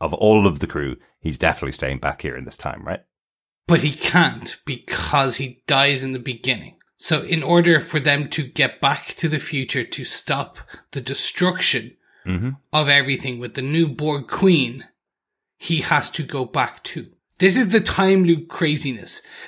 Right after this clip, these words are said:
Speaker 2: Unless he goes back and then goes back again to the past. But then we already know it's not that simple because they needed the Borg Queen to time travel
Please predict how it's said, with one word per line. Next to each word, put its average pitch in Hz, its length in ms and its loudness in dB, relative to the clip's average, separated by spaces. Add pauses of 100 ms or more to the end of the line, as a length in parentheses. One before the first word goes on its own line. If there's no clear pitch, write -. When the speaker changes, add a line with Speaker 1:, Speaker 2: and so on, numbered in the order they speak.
Speaker 2:
Unless 185 300 4
he 214 80 2
goes 175 260 2
back - 600 0 (240)
and 165 120 -2
then 156 180 0
goes 135 220 -4
back - 360 0
again 143 500 0
to 147 160 -6
the 127 80 -6
past. - 480 -4 (240)
But 143 140 -4
then 156 260 0 (220)
we 143 140 0
already 143 280 0
know 139 240 2
it's 131 240 -2
not 147 280 -2 (140)
that 139 200 0
simple 170 320 2
because 127 360 -4
they 143 120 0
needed 135 260 -2
the 139 60 -2
Borg 139 320 -4
Queen 135 340 -6
to - 180 -6
time 143 300 -2
travel 127 440 -6